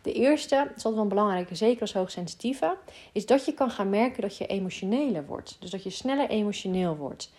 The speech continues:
Als jij vaak de neiging hebt om eigenlijk jouw eigen grenzen,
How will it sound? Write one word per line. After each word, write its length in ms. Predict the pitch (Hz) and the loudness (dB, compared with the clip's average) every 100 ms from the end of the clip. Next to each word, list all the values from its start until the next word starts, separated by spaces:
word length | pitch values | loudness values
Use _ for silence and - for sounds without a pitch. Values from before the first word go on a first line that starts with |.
| - - - - | -20 -20 -14 -6
Als 100 | - | -2
jij 120 | 202 | 2
vaak 320 | - 302 302 | 8 6 6
de 60 | 220 | 2
neiging 460 | 220 254 240 208 | 4 4 2 0
hebt 240 | 185 180 - | 2 0 -2
om 200 | - 185 | -6 -4
eigenlijk 440 | 247 277 240 190 | -4 -4 -2 0
jouw 180 | 185 175 - - | 0 -4 -4 0
eigen 300 | 226 233 196 | 0 0 -6
grenzen, 560 | - 180 226 240 294 | -2 2 2 2 0